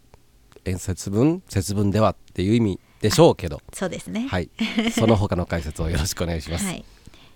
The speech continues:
Speaker 2: En節分以降に続く、se rieganは巻くという意味になります。
Speaker 1: 巻く、はい。
Speaker 2: はい。で、その後のlos frijolesで豆を、この二つで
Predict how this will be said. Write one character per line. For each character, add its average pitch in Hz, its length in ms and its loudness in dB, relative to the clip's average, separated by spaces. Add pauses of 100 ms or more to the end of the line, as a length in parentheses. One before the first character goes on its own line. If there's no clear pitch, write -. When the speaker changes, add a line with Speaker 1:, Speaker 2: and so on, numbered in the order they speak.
(140)
Speaker 2:
En 262 160 0
節 262 320 -8
分 247 240 0
以 240 100 -4
降 170 340 -4 (480)
に 170 240 -4
続 170 260 -10
く、 - 280 -8
se 240 300 -4
riegan 196 720 -4
は 190 220 -6 (260)
巻 190 320 0
く 269 240 -4
と 175 160 -4
い 170 140 -4
う - 60 -6
意 180 140 -6
味 143 80 -10
に 90 120 -14
な - 140 -12
り - 140 -12
ま - 180 -12
す。 - 120 -4
Speaker 1:
巻 110 240 4
く、 90 100 -4
は 90 220 -4
い。 73 100 -6
Speaker 2:
は 180 160 -8
い。 175 160 -12 (480)
で、 302 140 -6
そ 285 140 -4
の 277 200 -4
後 233 300 -4
の 170 200 -6 (420)
los 254 380 -2
frijoles 185 800 -4
で 262 220 -4 (260)
豆 175 600 -2
を、 160 180 -6 (200)
こ 185 140 -4
の 180 160 -4
二 190 260 -8
つ - 160 -12
で 247 200 -6